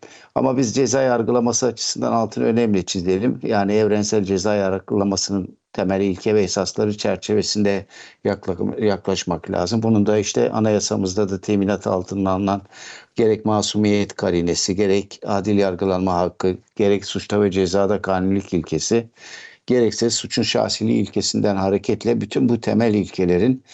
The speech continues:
önümüzdeki süreçte, yargısal süreçlerde gözetilmesinin, e, en önemli husus olduğunu düşünüyorum. Tabii iki ana eksen var. Özellikle hiçbir şekilde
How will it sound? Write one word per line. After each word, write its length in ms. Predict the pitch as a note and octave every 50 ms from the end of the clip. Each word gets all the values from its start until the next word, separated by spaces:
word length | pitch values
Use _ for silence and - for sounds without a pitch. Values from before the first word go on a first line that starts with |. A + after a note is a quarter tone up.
| - - - - _ -
önümüzdeki 520 | A#2 A2 A2+ A2+ A2 G2+ A#2 A#2+ A#2 -
süreçte, 640 | C3+ - - - G2 F#2+ F2 - - B2+ B2+ A#2+ A2 G#2+ - -
yargısal 540 | A2 A2 G#2+ G#2 G#2+ G#2 - A#2 A#2 A2+ G#2
süreçlerde 920 | - - A2+ F#2 F#2 F2+ - - - F#2+ F#2 F2 E2 F#2+ A#2 B2+ B2+ B2+ - _ _ _ _ _ -
gözetilmesinin, 1500 | - A2+ G#2+ A2+ A2 A2 - A#2+ A2+ A2+ G#2+ - - B2 A#2 A2 G#2 _ _ - - A2 G#2+ G#2 G2+ A2+ A#2 A#2 A#2 - - G#2+
e, 220 | A2+ A2 G#2 G#2 - -
en 120 | B2 B2 A#2
önemli 320 | A2 G2+ G2 G2 G2+ G2+
husus 320 | G2 G2 G2+ - - A2+ - _ -
olduğunu 400 | A2+ G2+ G2 F#2 G2 G2+ G#2 F#2
düşünüyorum. 680 | E2+ - - - - - - F2+ F#2+ F#2+ A2+ C#3+ D3 - - - - - - - - -
Tabii 260 | - - - - D#3
iki 360 | D3 E3 C#3 - - F3 D#3
ana 380 | C3 C#3+ C#3 C#3+ D3 D3 - - -
eksen 460 | B2+ A#2 - - D#3 C#3+ C3 A#2+ G#2+
var. 220 | F#2 F#2 F#2+ - - -
Özellikle 520 | G#2 G2 A2 A2+ A2+ A2+ G#2+ A2+ A2+ G#2+
hiçbir 200 | A2 - - B2+
şekilde 560 | - - G#2 - - G2 F#2+ G2 G#2 G2+ G2